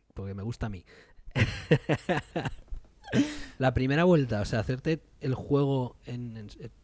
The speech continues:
toda la, la aventura principal, por ejemplo, en cooperativo, y que lleves el nivel que lleves, acabes sufriendo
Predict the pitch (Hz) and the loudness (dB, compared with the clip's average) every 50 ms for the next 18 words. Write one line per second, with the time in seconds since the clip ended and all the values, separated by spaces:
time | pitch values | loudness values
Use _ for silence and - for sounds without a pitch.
0 | - - - 117 117 120 120 120 123 120 117 110 110 104 98 98 95 98 98 - | -18 -8 -4 -2 0 0 0 -2 -2 -6 -6 -4 -2 0 0 0 0 -2 -2 2
1 | 117 117 117 120 117 117 117 117 117 - 127 120 117 - - 120 117 131 117 113 | 2 4 4 4 4 4 2 2 0 0 0 0 0 0 -2 -2 0 0 0 0
2 | 110 120 117 107 - 123 117 113 117 113 - 131 123 127 120 117 107 - 98 90 | 0 0 -2 -2 -2 -4 -4 -4 -4 -2 0 0 0 2 0 0 -2 -2 -6 -8
3 | 90 85 - - - - - - - - - - - - - - - - 117 - | -8 -10 -12 -20 -20 -20 -20 -20 -20 -20 -20 -20 -20 -20 -20 -16 -12 -12 -6 -2
4 | - 113 110 123 147 156 - 175 165 165 165 160 151 - - 143 127 117 107 98 | -2 0 0 0 0 0 0 0 0 0 0 0 0 2 2 4 4 6 4 2
5 | 92 90 87 - - - - - _ - - - - 110 107 101 - 123 131 156 | 2 -2 -6 -8 -10 -14 -16 -18 _ -20 -20 -14 -8 -6 -6 -2 0 2 2 2
6 | 151 - - - 165 143 - - 151 143 143 143 147 143 143 139 131 123 110 - | 2 2 2 2 2 2 2 2 0 2 2 2 0 0 -2 -2 -2 -2 -4 -8